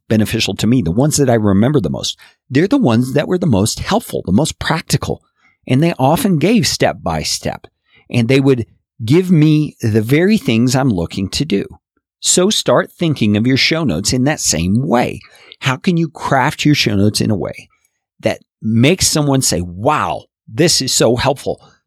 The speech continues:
This is exactly what I was looking for"? I want to also encourage you to format your pages with lots of white space, meaning short sentences, line breaks between paragraphs,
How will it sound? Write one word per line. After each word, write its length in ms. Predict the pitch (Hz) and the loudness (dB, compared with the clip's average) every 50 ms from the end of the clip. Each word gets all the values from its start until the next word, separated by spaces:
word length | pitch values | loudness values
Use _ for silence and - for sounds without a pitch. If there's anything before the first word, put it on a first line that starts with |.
| _ - | _ -10
This 340 | 113 107 131 147 139 - - | -2 0 2 2 2 2 0
is 160 | 143 123 151 | 0 2 0
exactly 760 | 165 156 135 117 127 147 143 139 156 - - 87 85 92 _ _ _ - | 0 -2 -2 -2 0 0 0 0 -2 -4 -6 -10 -10 -10 _ _ _ -4
what 200 | - 117 110 101 | 0 0 2 2
I 100 | 104 107 | 2 0
was 200 | 95 92 - 104 | 0 -2 -2 -4
looking 320 | 95 101 - - 92 85 | -6 -6 -6 -8 -10 -10
for"? 320 | - - - - 95 - _ _ _ _ _ _ _ _ _ _ - | -12 -14 -18 -18 -18 -18 _ _ _ _ _ _ _ _ _ _ -4
I 80 | - 175 | 0 2
want 180 | 214 262 254 | 2 2 2
to 100 | 180 - - - | 0 -2 0 0
also 300 | 175 139 - - 147 127 | 2 2 2 2 2 0
encourage 340 | 110 - 120 101 85 78 | 0 2 0 0 0 0
you 80 | 95 104 | -2 -4
to 60 | 120 | -4
format 580 | - - - 156 170 196 196 165 135 110 78 67 | -6 -6 -2 2 2 2 2 0 -2 -6 -6 -6
your 100 | 98 92 | -8 -6
pages 400 | - - 82 80 101 113 - - | -4 -6 -4 -4 -4 -6 -6 -8
with 160 | 165 135 117 | -10 -10 -8
lots 240 | 101 78 101 - - | -6 -6 -4 -2 -4
of 120 | 160 160 | -4 -2
white 260 | 165 202 233 220 - | 0 0 0 0 0
space, 500 | - - - 82 - - - - - - _ _ - | -4 -4 -4 -6 -10 -8 -10 -12 -14 -14 _ _ -2
meaning 340 | 127 123 127 131 131 135 143 | 2 2 2 4 2 0 -2
short 380 | - - - - 120 120 - - | -2 -2 0 0 2 0 0 -2
sentences, 760 | - - 101 82 71 82 98 - - 107 143 165 - - - _ _ _ _ - | -4 -4 -4 -6 -6 -6 -4 -4 -4 -4 -4 -6 -8 -12 -16 _ _ _ _ -12
line 380 | - 98 104 104 107 120 120 110 | -6 -4 -2 0 2 2 2 4
breaks 280 | 107 113 113 101 - - | 4 2 0 0 -2 -6
between 400 | - 104 - - 113 107 107 101 | -6 -6 -4 -2 0 2 2 2
paragraphs, 640 | - 101 98 87 82 - 85 80 82 107 - - | 0 -2 -2 -4 -4 -4 -4 -4 -4 -4 -4 -6